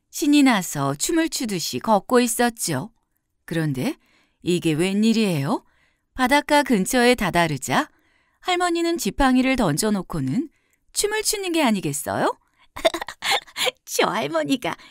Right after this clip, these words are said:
지금 뭘 하고 있는 거야?" <laughs> 막내 아이는 한참 동안 할머니를 지켜보다가 집으로 뛰어갔어요. "마님, 마님, <laughs> 할머니가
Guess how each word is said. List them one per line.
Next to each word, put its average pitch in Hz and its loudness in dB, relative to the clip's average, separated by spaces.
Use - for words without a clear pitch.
지금 185 -6
뭘 220 -2
하고 339 -4
있는 415 -6
거야?" 294 0
<laughs> - -8
막내 190 -4
아이는 180 -2
한참 339 -2
동안 165 0
할머니를 302 0
지켜보다가 175 -6
집으로 160 -2
뛰어갔어요. 247 0
"마님, 339 0
마님, 339 -2
<laughs> - 2
할머니가 269 4